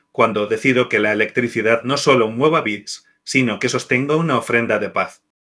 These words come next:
La libertad del hombre es buscar a Dios,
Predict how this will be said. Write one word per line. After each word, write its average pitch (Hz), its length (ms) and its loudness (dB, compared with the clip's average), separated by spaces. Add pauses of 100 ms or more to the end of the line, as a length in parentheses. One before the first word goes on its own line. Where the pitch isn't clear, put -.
(120)
La 117 100 4
libertad 120 480 4
del 113 140 0
hombre 123 340 2
es 120 120 -2
buscar 113 420 -2
a 98 100 -2
Dios, 104 400 -2